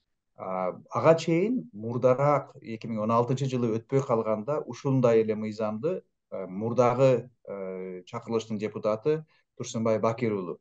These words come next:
түртмөлөп чыккан экен, дагы бир коллегасы менен. Азыр акыркы жолкусунда ушул,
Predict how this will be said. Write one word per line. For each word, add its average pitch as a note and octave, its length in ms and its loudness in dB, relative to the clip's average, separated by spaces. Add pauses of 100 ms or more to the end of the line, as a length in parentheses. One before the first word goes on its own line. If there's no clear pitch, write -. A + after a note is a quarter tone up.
(240)
түртмөлөп F#2 420 -8
чыккан G#2+ 300 -2
экен, F#3 220 -4
дагы G2+ 180 2
бир F#2 140 -6
коллегасы F2+ 500 -6
менен. - 240 -20 (680)
Азыр B2 480 2
акыркы C#3 800 2
жолкусунда C3 760 0
ушул, B2 320 -2